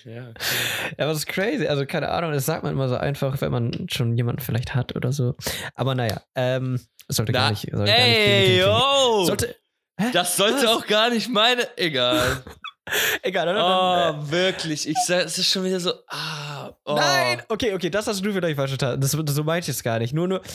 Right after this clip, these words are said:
Speaker 2: nur ich, nur, nur manchmal kommt so richtig oft so, oh, Tinder, voll die Zeitverschwendung. Und ich denk mir, ja, natürlich, aber ich meine, okay,
Speaker 1: Hab ich
Speaker 2: soll ich
Speaker 1: nicht
Speaker 2: jetzt
Speaker 1: gesagt,
Speaker 2: lieber nicht
Speaker 1: mit
Speaker 2: so
Speaker 1: Zeitverschwendung.
Speaker 2: Nein, nicht du,
Speaker 1: Ich
Speaker 2: nicht
Speaker 1: wundere
Speaker 2: du,
Speaker 1: mich
Speaker 2: nicht
Speaker 1: einfach, also
Speaker 2: du,
Speaker 1: so,
Speaker 2: nicht
Speaker 1: es
Speaker 2: du.
Speaker 1: hat einfach jetzt mittlerweile jeder so, das ist doch krass, Mann.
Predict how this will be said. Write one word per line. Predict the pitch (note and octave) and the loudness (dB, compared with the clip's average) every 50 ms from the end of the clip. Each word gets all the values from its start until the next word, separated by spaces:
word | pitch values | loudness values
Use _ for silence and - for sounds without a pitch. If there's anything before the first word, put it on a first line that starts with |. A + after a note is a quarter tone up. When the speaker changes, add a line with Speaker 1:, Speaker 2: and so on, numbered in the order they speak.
| - - | -6 -4
Speaker 2:
nur | F3+ F#3+ G#3 | -2 -2 -2
ich, | F#3+ E3+ - - _ _ - - - | -2 -4 -4 -6 _ _ -14 -12 -8
nur, | F3+ F#3 F3+ F#3 | -4 -4 -2 -2
nur | F#3+ F3 | -2 -2
manchmal | E3+ F3 F3 - G3+ G3 - | -2 -2 -2 -2 -4 -4 -2
kommt | G3+ F3+ D3+ | -2 -2 0
so | D#3 D3 | 0 0
richtig | E3+ E3+ - D3+ - D3+ | 0 0 -2 -2 -2 -2
oft | D3 - | -4 -4
so, | - D#3 - | -4 -2 0
oh, | C3+ C#3+ C#3 | 0 0 0
Tinder, | - - D#3+ E3 D3 | 0 -2 0 0 -2
voll | - D3+ C#3+ | -2 -2 -2
die | C3+ - | -2 -2
Zeitverschwendung. | - D3+ D#3+ - C#3+ C#3 C#3 B2 B2 B2 B2+ | -2 -2 -2 -2 -2 0 0 0 0 0 0
Und | C3 | 0
ich | C3+ - | 0 -2
denk | F3 - | -2 -2
mir, | D#3+ C#3+ C3+ - - - _ _ _ _ _ _ - | -2 -2 -2 -4 -6 -10 _ _ _ _ _ _ -4
ja, | - | -2
natürlich, | B2 A#2+ A2+ - D#3+ E3 E3 C3+ - A#2+ | -2 -2 -2 -2 -2 -2 0 -2 -2 0
aber | A#2 A#2 A#2 | 0 0 0
ich | A#2+ C#3 | 0 -2
meine, | B2+ A#2+ A#2 A#2 - - - _ _ _ _ _ _ _ | -2 0 0 -2 -2 -6 -10 _ _ _ _ _ _ _
okay, | - A2+ - - - - | -10 -8 -4 -4 -2 -2
Speaker 1:
Hab | - - | -2 -2
ich | - | -2
Speaker 2:
soll | - C3 B2 | 0 0 0
ich | C3 - | 0 0
Speaker 1:
nicht | B2 B2 | 0 -2
Speaker 2:
jetzt | A#2+ | -2
Speaker 1:
gesagt, | A#2 A2+ A2+ A#2 | 0 0 0 0
Speaker 2:
lieber | - - C3+ | 0 0 -2
nicht | C#3 B2 | -2 -2
Speaker 1:
mit | A#2 - | -2 -2
Speaker 2:
so | A#2+ | -4
Speaker 1:
Zeitverschwendung. | A2+ A2 - A#2 - - A#2 A2 A2 A2 G#2+ G#2+ A#2 - - - - - - | -4 -6 -6 -6 -6 -6 -6 -8 -8 -8 -10 -10 -12 -16 -20 -20 -20 -14 -8
Speaker 2:
Nein, | C#3 E3+ G3 A3+ A#3+ B3 | -4 -2 -2 -2 -2 -2
nicht | A#3+ - - G3 | -4 -4 -4 -2
du, | A3 A#3+ A3+ | -2 0 0
Speaker 1:
Ich | F#3+ D3+ | 0 0
Speaker 2:
nicht | E3 D3 | 0 0
Speaker 1:
wundere | C#3 E3 E3 F#3 F3+ | 2 2 2 4 4
Speaker 2:
du, | F3 | 4
Speaker 1:
mich | D#3+ | 2
Speaker 2:
nicht | E3 C3 | 2 2
Speaker 1:
einfach, | D#3 D#3 D#3+ - | 2 2 2 2
also | - C#3 D3+ | 2 2 2
Speaker 2:
du, | D#3 | 2
Speaker 1:
so, | D3+ C#3 C3+ C3 - - - | 2 2 2 0 0 0 -2
Speaker 2:
nicht | - - | -2 0
Speaker 1:
es | - A#2+ | 0 0
Speaker 2:
du. | - - | 0 0
Speaker 1:
hat | D3 E3 E3 - | -2 -4 -2 -2
einfach | B2 C#3 C3 C3 B2 | -2 -2 -2 -4 -6
jetzt | B2+ B2 - - | -6 -8 -8 -8
mittlerweile | B2+ - - A#2+ A#2+ A#2 A#2 A#2 | -10 -8 -6 -4 -4 -4 -4 -4
jeder | A#2+ B2 C#3 D3 B2 A#2+ | -4 -6 -6 -6 -8 -10
so, | A#2 A#2 A#2 | -10 -10 -10
das | C#3 C#3+ - | -8 -8 -8
ist | - | -8
doch | B2+ B2 - | -8 -10 -10
krass, | - - D3+ D#3 - - | -10 -10 -10 -10 -10 -10
Mann. | A2 A2 A#2 A#2+ | -10 -10 -10 -12